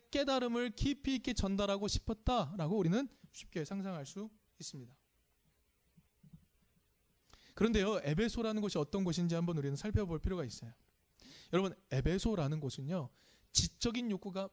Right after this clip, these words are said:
매우 강했던 곳입니다. 지적인 욕구요.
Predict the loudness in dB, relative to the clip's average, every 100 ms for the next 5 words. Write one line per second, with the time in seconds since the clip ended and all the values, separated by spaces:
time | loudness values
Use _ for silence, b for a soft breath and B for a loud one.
0 | -8 -2 0 0 -2 -4 -6 -8 -8 -10
1 | -12 -14 -20 _ _ _ _ _ _ _
2 | _ _ _ _ _ _ _ 2 2 2
3 | 0 2 0 0 -4 -8 -8